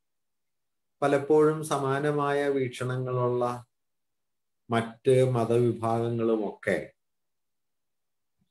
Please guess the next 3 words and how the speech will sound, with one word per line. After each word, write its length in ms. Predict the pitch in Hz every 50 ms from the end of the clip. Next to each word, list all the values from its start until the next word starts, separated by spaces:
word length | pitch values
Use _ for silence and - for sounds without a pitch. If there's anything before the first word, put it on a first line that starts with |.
| _ -
മതപരമായ 960 | 127 123 123 120 143 139 143 156 151 160 156 160 156 156 151 151 151 151 147 151 156 156 - - - _
ഒരു 280 | 139 139 135 135 135 135 135 131 131 127 - _ _ _ _ _ _ _ _
ഭൂതകാലത്തോട് 1160 | 117 113 117 120 117 127 123 120 120 120 120 117 120 117 113 - - 117 113 110 110 110 113